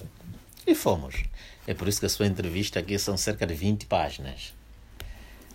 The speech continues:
Porque, mas mesmo assim, eh,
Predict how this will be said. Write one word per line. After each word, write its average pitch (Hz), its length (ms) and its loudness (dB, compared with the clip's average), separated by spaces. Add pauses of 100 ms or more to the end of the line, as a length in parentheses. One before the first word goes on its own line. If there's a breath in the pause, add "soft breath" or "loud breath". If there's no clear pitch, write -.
(120)
Porque, - 580 -4 (220)
mas - 140 -4
mesmo 170 340 6
assim, 156 340 6 (1300 loud breath)
eh, - 400 -10